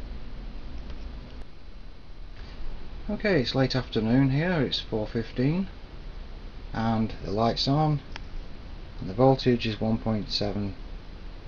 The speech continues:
one point seven there volts. But I'm thinking of these, using this type of circuit as a solar inverter. And the power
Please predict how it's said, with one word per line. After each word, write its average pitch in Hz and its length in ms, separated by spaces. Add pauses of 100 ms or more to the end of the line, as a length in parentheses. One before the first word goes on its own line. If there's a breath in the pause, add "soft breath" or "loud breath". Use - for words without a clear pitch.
(320)
one 107 120
point 101 240
seven 98 320
there 95 180
volts. 98 440 (800 loud breath)
But 123 300
I'm 135 140
thinking 196 380
of 120 120 (180)
these, 101 640 (220)
using 151 300
this 147 160
type 143 180
of 131 60
circuit 110 500 (200)
as 107 100
a 107 80
solar 120 420
inverter. 127 520 (840 loud breath)
And 110 80
the - 40
power 123 440